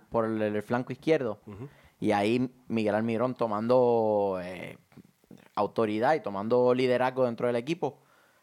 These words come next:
Speaker 1: le grita y le dice, "No, tú tienes que estar aquí". Y eso, eh, pues, de cierta manera, Almirón va a ser el, el tutor, ¿no? El, el guía de él en, en este proceso de, de acoplamiento que él va a tener con el resto del equipo.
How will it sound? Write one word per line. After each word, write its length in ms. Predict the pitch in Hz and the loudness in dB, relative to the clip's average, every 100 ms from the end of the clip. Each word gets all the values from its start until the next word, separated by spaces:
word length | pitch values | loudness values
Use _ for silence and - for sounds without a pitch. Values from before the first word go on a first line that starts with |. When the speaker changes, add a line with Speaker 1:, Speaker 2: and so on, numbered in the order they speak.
| _ | _
Speaker 1:
le 180 | 98 98 | -4 -2
grita 300 | 110 170 170 | 0 0 0
y 40 | |
le 100 | 120 | -2
dice, 260 | 117 143 131 | -2 -2 -4
"No, 200 | 117 101 | -2 -4
tú 120 | 110 | -6
tienes 200 | 101 117 | -10 -10
que 80 | 139 | -8
estar 180 | 127 135 | -8 -6
aquí". 240 | - 110 - _ _ _ _ _ _ _ _ - | -10 -12 -20 _ _ _ _ _ _ _ _ -12
Y 160 | 92 | -6
eso, 600 | 90 85 113 113 113 113 107 | -6 -4 -4 -2 0 0 0
eh, 200 | 101 90 | -2 -6
pues, 260 | - 101 - _ _ - - - _ _ _ | -4 -6 -6 _ _ -14 -12 -14 _ _ _
de 120 | 110 95 | -4 -2
cierta 280 | 110 98 127 | -2 -2 -2
manera, 440 | 123 120 127 120 | 0 0 0 2
Almirón 460 | 117 110 107 120 123 | 0 -2 0 0 2
va 60 | |
a 40 | 120 | 0
ser 300 | - 120 120 _ - - - | 0 -2 -2 _ -20 -20 -12
el, 1200 | - 104 104 104 101 98 98 95 95 90 87 85 _ _ _ _ | -2 0 2 2 2 0 0 0 0 -2 -4 -8 _ _ _ _
el 200 | - 107 | -2 -2
tutor, 440 | 101 110 117 143 127 | -2 -2 2 2 2
¿no? 220 | 143 160 - | -2 -4 -6
El, 180 | 101 - | -4 -2
el 180 | 107 | -4
guía 320 | 92 120 139 131 | 0 2 4 4
de 280 | 120 127 139 | 2 2 2
él 60 | |
en, 240 | 127 117 110 | 0 -2 -2
en 200 | 110 107 | -2 -2
este 640 | 110 - 135 131 127 123 123 | -4 -2 0 2 2 2 2
proceso 480 | 123 - 123 139 | -2 0 0 0
de, 300 | 120 117 113 110 | 0 0 0 0
de 80 | |
acoplamiento 720 | 107 117 107 107 113 131 123 | -2 -2 -2 -2 0 -2 -2
que 80 | 110 | -4
él 80 | 104 | -2
va 60 | 107 | -2
a 40 | |
tener 220 | 113 113 | -2 -6
con 160 | 110 113 | -2 -2
el 60 | |
resto 260 | 110 113 - | -2 -4 0
del 140 | 113 107 | 0 0
equipo. 400 | 131 143 117 | -2 0 -2